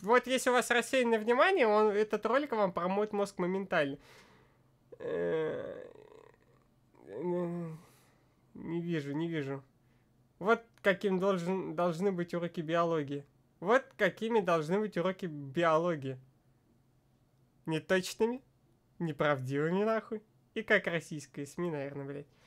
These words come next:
С кучей всякой хуйни. Выходит, Бимуви нам врал.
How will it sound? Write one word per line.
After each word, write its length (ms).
С 160
кучей 280
всякой 300
хуйни. 360
Выходит, 440
Бимуви 520
нам 280
врал. 380